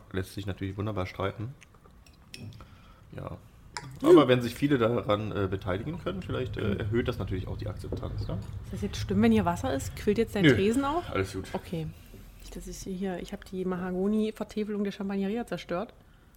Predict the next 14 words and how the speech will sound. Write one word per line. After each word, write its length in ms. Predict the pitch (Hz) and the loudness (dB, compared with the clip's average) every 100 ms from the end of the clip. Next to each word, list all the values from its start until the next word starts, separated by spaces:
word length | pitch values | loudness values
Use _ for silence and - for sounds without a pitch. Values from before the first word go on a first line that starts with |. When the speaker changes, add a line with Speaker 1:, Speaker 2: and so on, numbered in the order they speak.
| - - | -20 -20
Speaker 2:
Das 120 | - | -12
wär 80 | 175 | -10
doof. 300 | 160 147 - - - - - - - - - - - - - | -8 -8 -10 -12 -18 -20 -20 -20 -20 -20 -20 -20 -20 -20 -20
Speaker 1:
Das 120 | - | -14
geht 160 | 104 95 | -12 -10
so 80 | 98 | -10
schnell 200 | - 92 | -8 -8
nicht. 200 | 98 - - - | -8 -14 -20 -16
Speaker 2:
Okay. 300 | 180 - - 165 - - _ - _ - - 262 - - | -14 -14 -16 -18 -20 -20 _ -20 _ -20 -18 -18 -18 -16
Deshalb 200 | 170 180 | -10 -8
ist 100 | 175 | -8
es 60 | - | -8
ja 80 | |
Mahagoni. 500 | 160 151 165 185 185 | -10 -8 -2 2 2